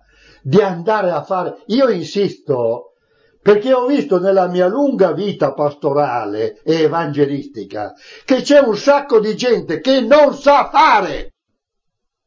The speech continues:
le visite ai malati, va a fare i discorsi.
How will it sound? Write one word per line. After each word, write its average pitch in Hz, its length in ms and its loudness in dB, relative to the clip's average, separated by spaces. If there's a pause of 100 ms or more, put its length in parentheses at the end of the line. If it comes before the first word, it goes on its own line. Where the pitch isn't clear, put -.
(180)
le 277 220 6
visite 277 440 2
ai 262 160 4
malati, 254 760 2 (260)
va 269 220 6
a 262 40 0
fare 269 260 2
i 262 40 -4
discorsi. 220 840 0